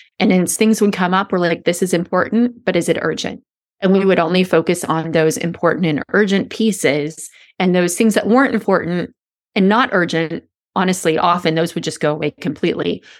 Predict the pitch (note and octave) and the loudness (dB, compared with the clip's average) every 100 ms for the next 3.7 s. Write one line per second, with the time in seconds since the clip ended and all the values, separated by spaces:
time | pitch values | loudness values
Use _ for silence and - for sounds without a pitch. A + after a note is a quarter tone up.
0 | - F#3+ - E3+ E3 B3 C#4 C#4+ G#3 E3+ | -2 0 0 -2 2 2 4 2 2 0
1 | D3+ D#3+ - D#3+ D#3+ D#3 - F3 F#3 D#3 | 0 -4 -6 -8 -4 -4 -2 -6 -2 -2
2 | D#3+ G3+ F#3+ F3+ - F3+ D#3+ D3+ D#3 E3 | -2 2 2 2 0 -2 -2 -2 -4 -4
3 | D3 C#3 E3 D#3+ E3 D#3 | -4 -4 -4 -4 0 0